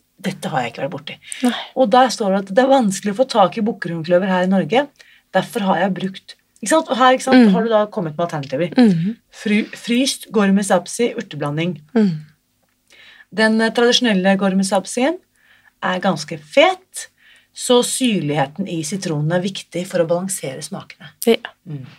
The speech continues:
Speaker 2: For eksempel, du nevnte i stad at du har ikke borti, eh, tørkete sitron.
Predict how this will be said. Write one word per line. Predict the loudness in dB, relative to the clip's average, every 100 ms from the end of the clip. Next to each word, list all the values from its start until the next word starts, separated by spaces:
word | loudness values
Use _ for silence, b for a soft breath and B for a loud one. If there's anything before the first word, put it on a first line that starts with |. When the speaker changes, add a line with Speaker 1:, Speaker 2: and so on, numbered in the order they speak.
| b _
Speaker 2:
For | 0
eksempel, | 0 2 4 4 6
du | 6
nevnte | 8 8 6 4 2
i | 0
stad | 2 0 0
at | 2
du | 2
har | 2
ikke | 0 -2
borti, | -4 -6 0 2 4
eh, | 2 0 0 -4 -8 _
tørkete | 0 0 -2 -4
sitron. | -2 -2 -4